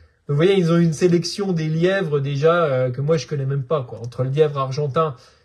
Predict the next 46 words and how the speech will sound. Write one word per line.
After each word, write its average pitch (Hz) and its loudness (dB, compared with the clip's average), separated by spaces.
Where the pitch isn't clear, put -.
et 123 -4
le 127 -2
lièvre, 143 0
euh, 113 -10
de 127 -4
nos 139 0
forêts, 151 0
bah, 135 2
sûrement 170 0
qu'en 151 -2
fait, 160 0
il 135 -6
a 131 -2
une 143 -2
bourre 151 0
plus 147 -6
importante, 143 -6
je 135 -8
sais 135 -8
pas, 160 0
un 156 0
poil 139 -2
plus 147 -4
fin. 175 -2
Mais 127 -4
c'est 120 -4
vrai 185 0
que 175 2
c'est - -8
une 156 -2
tuerie, 143 -6
le 127 -8
dubbing 135 -4
là. 180 2
Donc, 156 -4
Suisse - -8
C 202 -6
D 175 0
C. 175 -4
Alors, 117 -4
attention 175 -4
les 175 0
prix, 180 -6
il - -20
faut 156 -2
investir. 151 -6